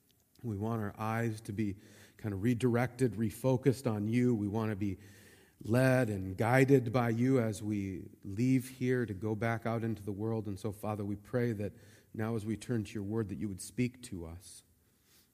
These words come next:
And we pray that you would speak clearly and, and powerfully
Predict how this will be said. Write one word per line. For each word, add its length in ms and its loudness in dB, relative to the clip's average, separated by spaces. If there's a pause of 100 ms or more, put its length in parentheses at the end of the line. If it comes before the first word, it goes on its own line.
And 120 -12
we 80 -10
pray 240 -2
that 140 -2
you 100 -2
would 100 -4
speak 440 -6
clearly 680 -2
and, 240 -8
and 300 -10
powerfully 800 -4